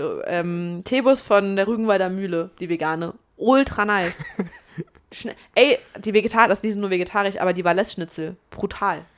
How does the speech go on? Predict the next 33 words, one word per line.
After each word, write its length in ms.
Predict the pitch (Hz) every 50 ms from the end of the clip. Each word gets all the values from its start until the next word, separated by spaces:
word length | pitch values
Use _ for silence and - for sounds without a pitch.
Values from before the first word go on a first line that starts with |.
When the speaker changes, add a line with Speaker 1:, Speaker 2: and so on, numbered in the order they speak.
| _ _ _ - 165
Speaker 1:
Richtig, 400 | 226 240 226 - 233 220 - -
richtig 320 | 214 208 - - - -
gut. 240 | - 208 196 - - _ _ _ _ _ _ _ _ _ _ _ _ _ -
Und 240 | 202 208 214 190 - -
allgemein 260 | 208 220 285 330 359 415 -
andere 380 | - 403 415 466 539 494 440 311
Sachen. 340 | - 226 - - 202 190 - _ _ _
Und 100 | - 240
ich 120 | 269 294 262
weiß 280 | 262 269 349 392 -
halt 160 | 311 254 254 208
nicht, 200 | 220 254 - -
ich 100 | 214 233
mein, 160 | 254 247 240 -
ich 240 | - - - _ _ - - _ _ _ _ _
versteh 440 | - - - 220 220 - - 330
den 140 | 302 254 208
Call 240 | 208 - 254 285 277
nicht. 180 | 233 247 - _ _ _ _ _ _ -
Äh, 60 | 294 381 480 494 494 494 494 - - _ _ -
dann 160 | 226 220 208
dürfen 300 | - 320 415 403 - 294
die 60 | 330 302
sich 100 | 247 311
aber 140 | 208 214 -
nicht 200 | 254 294 - -
Schnitzel 400 | - 214 254 - - - 349 294 202
nennen. 380 | 185 165 165 165 170 175 185 - _ _ _ _ _ _ _ _ _ _
So, 300 | 190 196 208 214 202 - - _ _ _
ich 120 | - 196 196
Speaker 2:
Also, 80 | 208 233
Speaker 1:
find 100 | 254 247
das 200 | 277 - - -